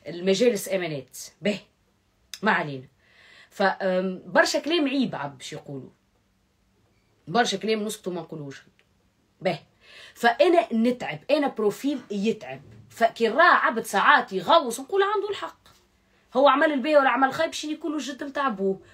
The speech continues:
وباش يطلعوه منيك، وباش يطلعوه قحاف، وباش يطلعوه لهميق، وباش يطلعوه، خليه يغرف. العباد تحب هكاك. نقول هكاك، لكن ما عنديش سفن باش نعمل هكاك. ما انا عنديش سفن، ما عنديش قوه، ما عنديش قوه، ما عنديش جهد، ما عنديش صحه لل-، للستريس هذاك الكل.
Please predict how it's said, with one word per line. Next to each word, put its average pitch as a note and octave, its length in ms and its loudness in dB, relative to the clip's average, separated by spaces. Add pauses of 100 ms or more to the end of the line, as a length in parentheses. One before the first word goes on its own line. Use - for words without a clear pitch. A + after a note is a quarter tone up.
(120)
وباش F#3+ 160 -12
يطلعوه C#4 360 -4
منيك، A3+ 380 -2
وباش G3+ 160 -10
يطلعوه C4 340 -4
قحاف، G3 400 -2
وباش G3+ 120 -12
يطلعوه B3+ 400 -2 (200)
لهميق، G#3 480 2
وباش G3+ 140 -10
يطلعوه، C4+ 320 2 (200)
خليه F4+ 680 2
يغرف. F#3+ 440 -8 (560)
العباد A#3+ 380 0
تحب F#3 300 -8
هكاك. C#3+ 400 -14 (520)
نقول D4 340 -6
هكاك، E3+ 260 -12 (320)
لكن C4+ 220 0
ما C4+ 60 2
عنديش B3+ 200 -4
سفن - 260 -14
باش F#3+ 140 -16
نعمل E3+ 200 -16
هكاك. - 340 -20 (120)
ما B3+ 100 4
انا D4 80 4
عنديش C#4 240 2
سفن، A#3 220 -6
ما F3+ 80 -4
عنديش A3 200 -4
قوه، F#3+ 220 0
ما C#3 80 -8
عنديش F#3+ 280 -8 (240)
قوه، C4 200 4
ما A#3+ 100 2
عنديش A3 420 -2 (560)
جهد، A3 400 2
ما G#3 80 -2
عنديش G3+ 240 -4
صحه - 460 0
لل-، G#3+ 200 -6
للستريس G3 640 -6
هذاك F3+ 180 -10
الكل. D#3+ 220 -12